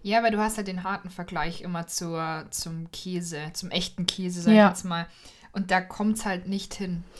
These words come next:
Speaker 2: Also man kann sich an vieles gewöhnen nach
Speaker 1: Ja,
Speaker 2: einer
Speaker 1: ja,
Speaker 2: Zeit.
Speaker 1: ja.
Speaker 2: Also ich finde jetzt auch gerade zum Beispiel im Kaffee die vegane Milch, das, da kannst du dich echt dran
Speaker 1: Ja,
Speaker 2: gewöhnen, das
Speaker 1: das
Speaker 2: ist echt
Speaker 1: definitiv.
Speaker 2: voll in Ordnung.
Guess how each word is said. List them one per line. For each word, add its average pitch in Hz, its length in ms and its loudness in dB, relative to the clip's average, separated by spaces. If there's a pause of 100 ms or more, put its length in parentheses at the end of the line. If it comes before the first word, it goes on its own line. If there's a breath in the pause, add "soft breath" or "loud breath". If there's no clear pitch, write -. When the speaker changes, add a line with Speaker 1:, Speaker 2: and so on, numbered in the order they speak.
(360 loud breath)
Speaker 2:
Also 247 160 8
man 240 160 6
kann 254 220 4
sich 247 180 2
an 220 80 2
vieles 269 460 2
gewöhnen 247 440 2
nach 294 120 4
Speaker 1:
Ja, 226 80 10
Speaker 2:
einer 240 80 10
Speaker 1:
ja, 233 100 10
Speaker 2:
Zeit. 269 260 6
Speaker 1:
ja. 220 60 4
Speaker 2:
Also 208 140 4
ich - 80 -6
finde 226 160 2
jetzt - 80 2
auch - 140 -2
gerade 202 180 0
zum 214 80 -2
Beispiel 196 200 -4
im 180 60 -2
Kaffee 214 320 0
die 208 200 0
vegane 202 360 6
Milch, 220 300 6
das, - 160 -2
da 185 100 4
kannst 226 240 0
du 180 40 -2
dich 170 240 -4
echt 220 300 4
dran 190 180 6
Speaker 1:
Ja, 170 100 4
Speaker 2:
gewöhnen, 196 180 6
das 180 100 4
Speaker 1:
das 180 120 -2
Speaker 2:
ist - 60 2
echt 170 120 2
Speaker 1:
definitiv. - 200 -4
Speaker 2:
voll 226 140 12
in 196 120 10
Ordnung. 196 520 8